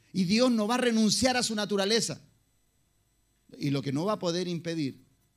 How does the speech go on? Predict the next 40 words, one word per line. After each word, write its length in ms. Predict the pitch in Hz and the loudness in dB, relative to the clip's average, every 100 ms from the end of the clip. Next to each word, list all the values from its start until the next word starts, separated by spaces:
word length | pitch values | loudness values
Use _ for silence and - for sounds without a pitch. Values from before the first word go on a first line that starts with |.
| _ _ _ _ _ _ _ _ - | _ _ _ _ _ _ _ _ -16
es 100 | 131 | -10
que 80 | |
aunque 160 | 131 - | -10 -6
Él 100 | 175 | -6
sea 220 | 180 160 | -4 -6
fiel, 420 | 151 190 147 131 _ _ _ _ _ _ _ _ _ _ _ | -6 -4 -4 -6 _ _ _ _ _ _ _ _ _ _ _
aunque 260 | 160 135 165 | -10 -4 -4
Él 160 | 170 | -4
te 160 | 170 143 | -4 -4
dé 260 | 143 190 185 | -2 -2 -4
y 120 | 170 | -4
te 160 | 143 | -8
dé 180 | 135 180 | -6 -4
y 60 | 170 | -4
te 160 | 160 | -4
dé, 340 | 165 143 123 _ | -4 -4 -6 _
porque 180 | 139 139 | -10 -10
hay 40 | |
personas 300 | 143 135 160 | -8 -8 -8
que 80 | 139 | -8
tienen 180 | 147 127 | -4 -4
mucha 220 | 170 214 | -4 -6
prosperidad 560 | 180 - 190 170 120 101 - _ _ _ _ _ - | -10 -10 -6 -6 -6 -10 -20 _ _ _ _ _ -10
y 80 | 147 | -6
se 160 | 147 | -2
ven 180 | 165 254 | -2 -2
prósperos, 460 | 214 202 - 127 - _ _ _ _ _ _ | -4 -6 -8 -12 -12 _ _ _ _ _ _
pero 200 | - 147 | -8 -6
cuando 260 | 139 139 135 | -4 -4 -2
ven 160 | 165 196 | -2 -2
el 120 | 156 | -4
saco 520 | 208 226 151 139 143 _ _ | -4 -6 -6 -8 -8 _ _
no 160 | - 147 | -8 -6
tienen 240 | 165 160 | -2 -2
nada. 240 | 147 175 151 | -2 -4 -4
¿Por 140 | 135 | -6
qué? 160 | - 196 | -8 -8
Porque 480 | 156 143 151 139 - | -8 -10 -6 -6 -8
el 200 | 143 143 | -10 -10
que 400 | 143 151 131 - | -6 -4 -4 -10